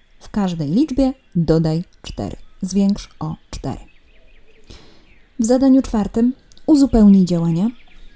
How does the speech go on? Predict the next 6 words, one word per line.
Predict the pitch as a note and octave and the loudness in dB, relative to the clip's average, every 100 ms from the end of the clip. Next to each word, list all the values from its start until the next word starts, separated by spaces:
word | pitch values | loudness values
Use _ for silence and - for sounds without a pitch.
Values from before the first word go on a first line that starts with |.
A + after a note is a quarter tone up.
| - - - - - - - - - _ - - _ - - - | -20 -20 -20 -20 -20 -20 -20 -20 -20 _ -20 -20 _ -20 -20 -6
Nic | F3 D#3 - | -4 -4 -6
nie | - | -10
podpowiadam, | - E3 E3+ F3+ B3 - - - _ | -10 -8 -6 -6 -8 -10 -20 -20 _
po | - | -10
prostu | E3+ E3 A3 C4+ _ - | -8 -6 -8 -8 _ -2
licz, | G3+ - | -2 -2